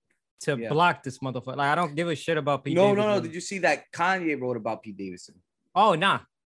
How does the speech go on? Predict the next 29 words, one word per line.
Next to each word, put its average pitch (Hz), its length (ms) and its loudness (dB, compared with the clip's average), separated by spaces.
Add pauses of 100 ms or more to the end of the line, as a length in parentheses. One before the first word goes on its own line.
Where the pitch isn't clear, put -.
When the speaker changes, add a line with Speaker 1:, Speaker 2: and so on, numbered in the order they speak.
(600)
Speaker 2:
Oh, 180 240 8
that's 190 220 4
what 190 60 0
I'm 170 40 -8
talking 202 260 2
about. 131 120 2
Pete 160 140 -4
Davidson. 143 220 0
I'm 156 120 -2
talking 135 40 0
about 117 160 -8
what 160 140 2
Kanye 135 180 2
wrote 170 220 4
about 104 320 -4
him. 87 100 -20 (160)
He 127 120 -6
went 143 160 0
on 135 80 2
Speaker 1:
Nah. 147 60 2
Speaker 2:
Instagram 123 500 -2 (400)
and 120 180 2
wrote, 117 260 0
uh, 110 280 0 (240)
"Skeet - 520 -8
Davidson 123 640 0
dead 131 200 4
at 127 160 4
twenty-eight." 123 600 -4